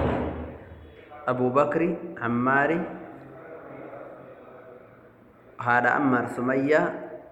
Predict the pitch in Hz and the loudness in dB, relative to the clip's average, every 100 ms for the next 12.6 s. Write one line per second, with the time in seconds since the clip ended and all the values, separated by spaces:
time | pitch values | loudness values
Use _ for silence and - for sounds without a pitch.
0 | - - - - 127 131 139 139 165 - | -16 -14 -14 -8 -4 0 0 2 2 2
1 | - - - - - - - - 117 120 | -6 -12 -14 -18 -20 -18 -16 -6 -2 4
2 | 131 139 151 214 - - - - - - | 4 6 4 2 -4 -10 -14 -18 -20 -20
3 | - - - - 117 120 123 127 127 123 | -20 -20 -18 -6 -4 0 4 6 6 4
4 | 117 117 117 104 - - - - - - | 0 -2 -2 -6 -6 -10 -14 -14 -16 -18
5 | - - - - - - - - - - | -18 -18 -20 -20 -20 -20 -20 -20 -20 -18
6 | - - - - - - - - - 131 | -16 -16 -18 -20 -20 -20 -20 -8 -6 0
7 | 175 175 147 120 113 - - - - - | 0 2 2 2 0 -6 -12 -16 -20 -20
8 | - - 156 160 156 139 135 135 127 131 | -20 0 4 6 6 6 4 4 2 2
9 | 143 143 147 160 170 - - - 120 131 | 2 2 2 2 2 0 -8 -2 2 4
10 | 135 135 131 107 117 127 120 117 143 180 | 4 2 2 0 -2 -2 0 2 2 0
11 | - - - - 117 120 131 117 117 110 | -6 -12 -16 -2 0 2 2 0 0 0
12 | 113 120 127 117 120 143 | 0 0 2 2 2 0